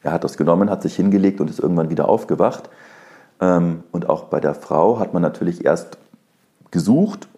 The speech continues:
und viel ver-, versucht, weil man falsche Diagnosen gestellt hat, in Unkenntnis dessen, dass es Ethizolam war. Ähm, aber letztendlich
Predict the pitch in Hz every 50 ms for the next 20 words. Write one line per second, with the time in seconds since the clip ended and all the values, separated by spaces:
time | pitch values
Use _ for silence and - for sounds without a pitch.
0 | _ _ - - - 90 92 85 - - 98 101 98 98 - 92 82 - - -
1 | 87 85 101 123 123 143 156 170 196 - - - - - - - - - _ -
2 | 78 82 85 85 82 80 80 80 - 78 76 78 - 80 76 80 78 - - 78
3 | 87 117 127 135 123 123 - - 107 110 117 123 117 117 - 85 85 98 101 95
4 | - - 92 87 87 87 85 - - 87 85 - - 85 82 82 - 78 76 -
5 | - - - - - - - - - 76 87 113 127 127 127 139 156 175 - -
6 | - - - - _ _ _ _ _ _ _ _ _ _ _ - 92 92 90 87
7 | 87 85 82 82 82 82 - _ _ _ _ _ _ _ _ _ _ - - 85
8 | 87 87 85 82 - - - - 78 92 107 - 113 117 117 -